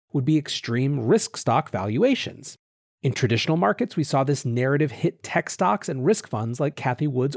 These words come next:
ark Innovation E T F. In crypto, it hit, well, everything.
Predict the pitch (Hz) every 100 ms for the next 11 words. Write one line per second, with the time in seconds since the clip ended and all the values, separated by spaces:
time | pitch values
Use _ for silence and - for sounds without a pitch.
0 | - 110 - 117 110 104 - - 110 -
1 | 117 104 - - - _ _ _ _ -
2 | 143 - 269 185 139 139 - 151 - _
3 | - 143 - _ - 208 190 120 98 101
4 | -